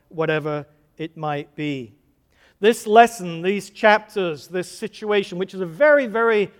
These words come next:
crucial situation in the early Christian church. Are we gonna have a Jewish church? Are we gonna have a Gentile church? Are we gonna have two churches?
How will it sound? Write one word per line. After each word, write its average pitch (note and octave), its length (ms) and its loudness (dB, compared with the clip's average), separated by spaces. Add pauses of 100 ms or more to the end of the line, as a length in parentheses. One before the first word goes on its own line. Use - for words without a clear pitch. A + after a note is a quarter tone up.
(180)
crucial A3+ 960 -2 (380)
situation A3 760 0
in G3 100 -6
the F#3 100 0
early G3 240 2
Christian G3 460 -8
church. F#3 320 -4
Are F3+ 80 -2
we F#3 100 -2
gonna G3 180 -6
have F3 160 -2
a F3 60 -2
Jewish C4 600 -8
church? C4+ 560 0 (340)
Are F3 80 2
we F#3 120 0
gonna F#3+ 200 -4
have F3 220 2
a D#3+ 40 -4
Gentile B3 760 -2
church? B3 480 0 (240)
Are G3+ 80 6
we G#3 80 6
gonna G#3+ 200 0
have F3+ 280 -2
two D4+ 320 0
churches? C#4 720 -4